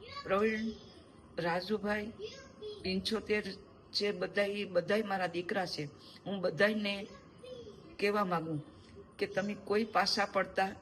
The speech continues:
નહીં ને પ્રવીણ પાછો નહીં પડે. એને ખેડૂત જો જાગૃત તમે નહીં થાવ તો તમારે માટે લડવાવાળું કોઈ રહે નહીં, તમારે જાગૃત થવું જ પડશે.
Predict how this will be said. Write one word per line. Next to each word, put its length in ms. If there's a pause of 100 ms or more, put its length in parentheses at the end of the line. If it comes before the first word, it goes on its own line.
(280)
નહીં 320 (720)
ને 380 (180)
પ્રવીણ 440 (560)
પાછો 360
નહીં 420
પડે. 260 (540)
એને 580 (160)
ખેડૂત 600
જો 120
જાગૃત 500
તમે 220
નહીં 320
થાવ 300 (640)
તો 80
તમારે 400
માટે 360
લડવાવાળું 680
કોઈ 180
રહે 400 (360)
નહીં, 400 (360)
તમારે 280
જાગૃત 540
થવું 340
જ 140
પડશે. 440